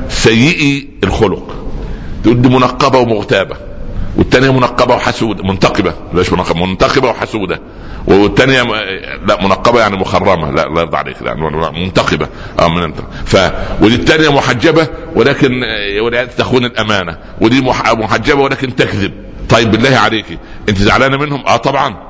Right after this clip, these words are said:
طب كويس، تحجبي وصيري كأسماء. لا مغتابة ولا نمامة. إيه، إيه رأيك؟ تقول: "بس ولكن"، لكن هو لازم لكن؟ لازم لكن؟ لا حول ولا قوة إلا بالله.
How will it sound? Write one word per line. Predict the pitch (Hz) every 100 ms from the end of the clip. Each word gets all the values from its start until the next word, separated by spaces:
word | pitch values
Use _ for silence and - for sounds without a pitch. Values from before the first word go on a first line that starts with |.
| - - -
طب | 82
كويس، | 82 104 85 69 - - - - - -
تحجبي | - - 196 180 160 151 151 - - -
وصيري | 98 101 135 139 123
كأسماء. | 131 95 95 92 92 - - - -
لا | 82 98
مغتابة | 98 90 113 120 120 127 - -
ولا | 92 104 110
نمامة. | 104 98 117 117 113 110
إيه، | 110 110
إيه | 104
رأيك؟ | 107 113 107 101 - - - - - - 92 92 - - - - - - - - - - - -
تقول: | 190 247
"بس | 226 -
ولكن"، | 214 214 247 247 220 175
لكن | 139 175 175
هو | 160
لازم | 180 180 156
لكن؟ | 170 170 208 156 - - - - - - -
لازم | 170 208 196
لكن؟ | 202 202 214 165 - - - -
لا | 104
حول | 127 120
ولا | 110
قوة | 107 113 113
إلا | 107
بالله. | 104 104